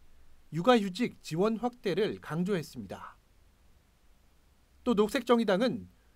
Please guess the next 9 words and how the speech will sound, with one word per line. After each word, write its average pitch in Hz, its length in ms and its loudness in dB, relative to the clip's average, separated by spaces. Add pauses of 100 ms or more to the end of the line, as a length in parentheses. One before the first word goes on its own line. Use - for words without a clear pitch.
(140)
주 233 160 -2
사일제와 226 880 0 (340)
돌봄휴직 233 800 2
확대를, 226 460 0 (1040)
새로운 269 380 0
미래는 175 520 0 (440)
보편적 214 680 2 (160)
육아휴직제 180 760 -2
도입을, 151 420 -4